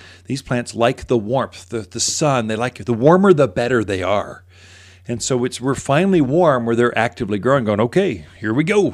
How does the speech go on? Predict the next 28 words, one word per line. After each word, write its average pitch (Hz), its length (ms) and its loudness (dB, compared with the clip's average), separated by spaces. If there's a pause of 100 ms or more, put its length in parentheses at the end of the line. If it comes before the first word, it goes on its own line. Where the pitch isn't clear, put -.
We're 98 100 -12
taking 151 300 -4
off." 147 380 -4 (580)
And 113 100 -10
so - 100 -2
I'm 123 100 -4
starting. 143 760 4
I 104 80 -4
can - 160 -14
see 180 480 4
that 143 200 2
maybe 139 360 4
I'll 151 120 8
have 135 160 0
some 139 160 -6
tomatoes 131 480 4
here 135 140 2
shortly. 131 400 0
They'll 123 140 -6
start - 260 -6
to 135 60 -4
form. 113 540 -2
Some 113 180 -8
peppers 117 340 -2
will 113 80 -2
start 113 300 0
forming. 113 400 -4 (920)
Um, 117 240 -6